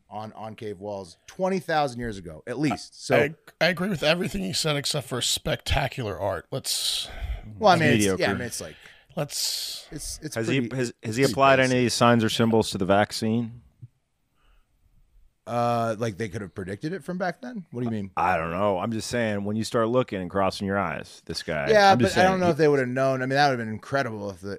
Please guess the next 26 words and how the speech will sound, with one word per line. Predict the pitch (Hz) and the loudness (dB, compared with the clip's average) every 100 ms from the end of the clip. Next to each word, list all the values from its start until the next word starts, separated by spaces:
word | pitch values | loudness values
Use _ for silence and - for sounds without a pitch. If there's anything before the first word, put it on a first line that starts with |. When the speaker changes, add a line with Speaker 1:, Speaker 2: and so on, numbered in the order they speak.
| 101 | -10
Speaker 1:
if, | 95 - | -16 -16
if, | 98 90 | -14 -10
uh, | 90 | -12
the, | 78 - 87 | -12 -18 -14
the, | 101 | -12
before | 82 - 120 107 | -12 -10 -8 -6
the | 87 | -8
Ice | 110 - | -10 -12
Age, | 85 78 | -14 -14
they | 85 | -14
would | 85 | -14
have | 82 | -12
known | 87 82 | -14 -14
about | 80 69 | -16 -18
covid. | - 98 78 73 _ _ - | -14 -12 -12 -20 _ _ -12
Speaker 2:
Yeah, | 123 | -8
that | 107 127 | -4 -4
wouldn't | 135 120 | -4 -6
make | 110 - | -6 -6
any, | - - | -10 -10
that | 131 | -8
doesn't | 127 123 | -8 -6
make | 113 117 | -8 -8
any | - | -10
sense, | - 156 - | -6 -6 -8
Pat. | - | -16